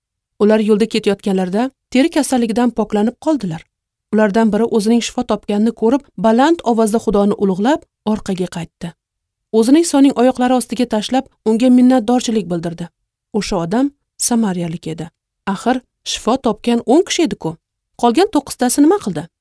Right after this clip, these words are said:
Ular shunchaki hech nima bo'lmagandek yoki o'zi shunday bo'lishi kerakdek ketishdi.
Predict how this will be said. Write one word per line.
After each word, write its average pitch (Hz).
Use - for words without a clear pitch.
Ular 208
shunchaki 208
hech 277
nima 214
bo'lmagandek 190
yoki 233
o'zi 247
shunday 277
bo'lishi 262
kerakdek 277
ketishdi. -